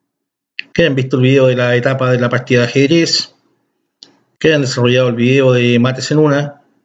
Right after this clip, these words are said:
Y en el día de hoy vamos a <clears throat> ver una famosa partida,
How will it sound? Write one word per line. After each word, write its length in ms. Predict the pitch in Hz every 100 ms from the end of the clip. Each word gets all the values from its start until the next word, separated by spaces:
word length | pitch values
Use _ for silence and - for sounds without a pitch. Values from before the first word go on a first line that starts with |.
| _ _ _ _ _ _ - - - _ _ _ _ _ _ _ _
Y 260 | 151 127 120
en 60 |
el 120 | 127 131
día 140 | 156
de 80 | 156
hoy 420 | 170 175 180 170 135 - _ _ _ _ _ _
vamos 320 | 123 127 123
a 320 | 120 117 110 107 - - _ 131 _ -
<clears throat> 960 | 65 - 113 - _ _ _ _ _
ver 120 | 107
una 140 | 113 110
famosa 340 | 127 143 131
partida, 540 | 127 - 131 120 131